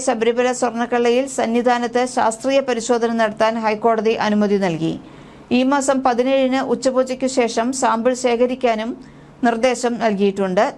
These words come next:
തന്ത്രി മഹേഷ് മോഹനരുടെ കൂടി നിലപാടറിഞ്ഞ ശേഷമാണ് തീരുമാനം. നേരത്തെ സാമ്പിൾ ശേഖരിക്കാൻ പ്രത്യേക അന്വേഷണ സംഘം അനുമതി തേടിയിരുന്നു. ഹൈക്കോടതി ഇക്കാര്യം നേരത്തെ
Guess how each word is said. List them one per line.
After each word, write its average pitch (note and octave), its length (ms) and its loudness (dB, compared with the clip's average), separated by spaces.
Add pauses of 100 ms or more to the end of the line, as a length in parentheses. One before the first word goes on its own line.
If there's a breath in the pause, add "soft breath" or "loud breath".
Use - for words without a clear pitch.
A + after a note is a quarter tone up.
തന്ത്രി A3+ 280 2 (180)
മഹേഷ് B3+ 460 0
മോഹനരുടെ A#3 640 2 (100)
കൂടി A#3+ 240 0 (100)
നിലപാടറിഞ്ഞ A#3 680 0
ശേഷമാണ് A3 560 0 (140)
തീരുമാനം. F#3 480 0 (720 loud breath)
നേരത്തെ D4 440 2
സാമ്പിൾ C4 400 0 (100)
ശേഖരിക്കാൻ B3 540 0
പ്രത്യേക B3 340 -2
അന്വേഷണ A#3+ 380 -2
സംഘം A#3 360 0 (120)
അനുമതി A#3 400 0
തേടിയിരുന്നു. G3 540 0 (500 loud breath)
ഹൈക്കോടതി C4 560 2
ഇക്കാര്യം A3+ 380 0 (120)
നേരത്തെ A#3 400 2